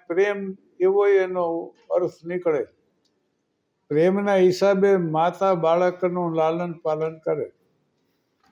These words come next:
પછી કરુણાના હિસાબે એને ઉછેરીને મોટો કરે, અને બાળક જેમ પ્રગતિ કરે ને એમ એ ખુશ થાય. અને પછી માનો કે માતાથી થોડો દૂર જતો જાય તો એની ઉપેક્ષા કરે.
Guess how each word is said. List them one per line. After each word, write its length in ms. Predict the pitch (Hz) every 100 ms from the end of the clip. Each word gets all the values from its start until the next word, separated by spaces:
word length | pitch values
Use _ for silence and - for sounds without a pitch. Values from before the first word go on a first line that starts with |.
| _ _ _ -
પછી 220 | 147 175
કરુણાના 640 | 175 185 202 202 196 190
હિસાબે 500 | 180 170 180 202 190
એને 460 | 190 190 185 185 170 175 175 190
ઉછેરીને 540 | 175 170 185 185 170
મોટો 340 | 175 190 190 165
કરે, 340 | - 135 110 _ _ _ _ _ _ _ -
અને 140 | 156
બાળક 440 | 156 131 139 190 180
જેમ 460 | 147 123 151 208
પ્રગતિ 540 | 208 196 196 214 214 208
કરે 300 | 202 208 214
ને 180 | 170 151
એમ 460 | 151 165 202 214
એ 100 | 202
ખુશ 380 | 196 214 240 -
થાય. 200 | 165 147 117 - _ _ _ _ _ _ _ _ _ -
અને 160 | 175
પછી 420 | 156 165 165 196
માનો 400 | 202 180 190 220
કે 260 | 196 208 196 185 175 170 165 165
માતાથી 540 | 156 170 180 202 185
થોડો 400 | 185 - 190 190
દૂર 340 | 180 214 220 170
જતો 320 | 185 185 175
જાય 220 | 160 151
તો 220 | 156 214
એની 240 | 208 196 220
ઉપેક્ષા 600 | 202 202 196 - - 110
કરે. 240 | - -